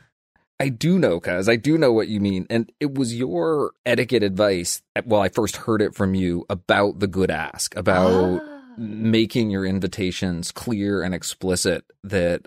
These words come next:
Speaker 1: I, I thought of first when I read this question, because when I read that in your book,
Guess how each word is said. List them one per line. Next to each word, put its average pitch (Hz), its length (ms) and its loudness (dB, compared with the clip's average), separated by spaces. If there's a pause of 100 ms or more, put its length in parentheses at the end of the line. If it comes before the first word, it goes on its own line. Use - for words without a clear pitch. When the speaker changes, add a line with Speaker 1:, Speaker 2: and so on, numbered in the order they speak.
Speaker 1:
I, 107 180 0
I 117 100 0
thought 127 220 2
of 110 120 2
first 139 320 -2
when 104 80 2
I 95 100 0
read 95 280 0
this 95 120 0
question, 87 540 -4
because 98 400 -2 (1000)
when 110 200 0
I 104 80 4
read 110 260 2
that 104 200 4
in 92 160 -2
your 95 260 2
book, 101 440 -2